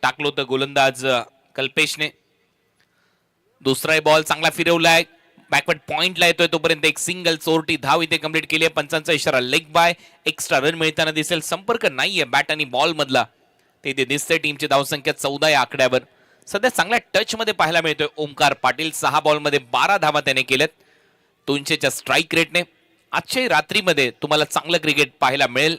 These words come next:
याच्यानंतर धाकटी डहाणू हा संघ गोठिवली इलेव्हन च्या विरुद्ध खेळण्यासाठी सज्ज होईल. त्याच्यानंतर बोनकोडे इलेव्हन देखील सज्ज आहे गोटेकर बीच्या विरुद्ध खेळण्यासाठी. शहापूर तालुक्यातला आणखीन एक नामांकित संघ,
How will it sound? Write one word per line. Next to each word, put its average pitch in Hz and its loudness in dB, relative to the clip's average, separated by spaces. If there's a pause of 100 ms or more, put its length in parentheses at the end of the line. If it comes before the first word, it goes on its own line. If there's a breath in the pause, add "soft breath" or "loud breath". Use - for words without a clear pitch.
याच्यानंतर 139 -2
धाकटी 131 -4
डहाणू 147 0 (380 soft breath)
हा 151 2
संघ 147 -2
गोठिवली 147 0
इलेव्हन 147 0
च्या 147 -2
विरुद्ध 143 0
खेळण्यासाठी 139 -2
सज्ज 135 -4
होईल. 127 2
त्याच्यानंतर 190 -4
बोनकोडे 190 2
इलेव्हन 185 0
देखील 160 0 (520 soft breath)
सज्ज 156 -2
आहे 143 4
गोटेकर 156 0
बीच्या 175 -2
विरुद्ध 147 0
खेळण्यासाठी. 127 -2
शहापूर 160 -2
तालुक्यातला 151 0
आणखीन 135 -2
एक 151 -2
नामांकित 147 -2
संघ, 151 -2